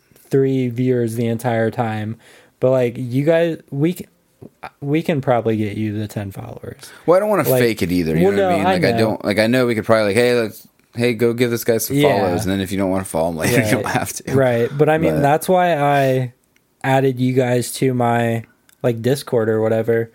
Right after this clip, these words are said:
Speaker 2: Right.
Speaker 1: To where, like,
Speaker 2: Well, I
Speaker 1: I mean,
Speaker 2: appreciate
Speaker 1: obviously,
Speaker 2: that.
Speaker 1: I only have, like, thirty something people in my Discord.
Speaker 2: Right.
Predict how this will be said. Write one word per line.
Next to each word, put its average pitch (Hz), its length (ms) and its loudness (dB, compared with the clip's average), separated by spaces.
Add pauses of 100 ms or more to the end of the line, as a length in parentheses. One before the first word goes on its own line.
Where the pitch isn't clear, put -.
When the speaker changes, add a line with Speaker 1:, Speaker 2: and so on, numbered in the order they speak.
Speaker 2:
Right. 82 300 0 (140)
Speaker 1:
To 156 100 0
where, 139 260 2
like, 127 160 0
Speaker 2:
Well, 117 80 2
I - 40 2
Speaker 1:
I - 20 2
mean, 139 120 0
Speaker 2:
appreciate 139 180 0
Speaker 1:
obviously, 151 340 0
Speaker 2:
that. 135 140 2
Speaker 1:
I - 20 2
only 127 220 0
have, 120 240 0
like, 113 300 -2
thirty 123 440 -2
something 123 380 -2
people 117 340 -4
in 135 220 -2
my 110 200 -2
Discord. 113 720 -4
Speaker 2:
Right. 92 320 0